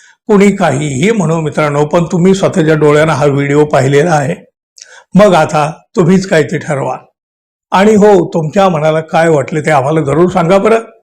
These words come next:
आणि जाता जाता आपल्या चॅनलला सबस्क्राईब करा.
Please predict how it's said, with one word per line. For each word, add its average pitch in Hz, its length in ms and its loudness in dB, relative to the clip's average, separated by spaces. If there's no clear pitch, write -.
आणि 160 240 0
जाता 160 260 0
जाता 160 540 2
आपल्या 160 260 0
चॅनलला 147 360 -2
सबस्क्राईब 160 500 -2
करा. 175 260 -2